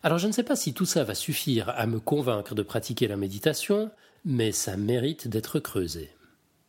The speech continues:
Pour aller plus loin, dans ce genre d'études, il faut parfois être prudent quand on annonce des différences dites significatives.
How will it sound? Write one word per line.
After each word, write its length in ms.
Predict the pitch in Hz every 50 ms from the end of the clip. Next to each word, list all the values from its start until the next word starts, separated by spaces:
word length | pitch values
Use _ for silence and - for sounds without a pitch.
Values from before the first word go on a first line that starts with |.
| _ _ _ _ _ - _ _ _ _ _ _ _ _ _ _ _ _ _ _ _ _ _
Pour 140 | 208 196 196
aller 140 | 160 139
plus 160 | 117 - - 110
loin, 220 | 101 92 80 80 - _ - _ _ _ _ _ _ _ _ _ _ _ _ _ - 180
dans 180 | 160 180 175
ce 140 | - - 196
genre 200 | 180 208 202 202
d'études, 460 | 180 185 180 - - 233 180 185 - -
il 100 | 170 147
faut 140 | - - 151
parfois 320 | - 170 - - 196 170
être 180 | 135 - - 139
prudent 500 | - - - 160 139 120 117 123 139 135
quand 220 | - - 127 -
on 120 | 123 107 107
annonce 300 | 113 120 127 135 127 -
des 120 | 123 113
différences 520 | 110 117 - - 127 113 120 127 113 117
dites 240 | 113 107 120 113 -
significatives. 1040 | - - - 127 117 107 - - 104 - 90 85 - - - 98 87 82 80 -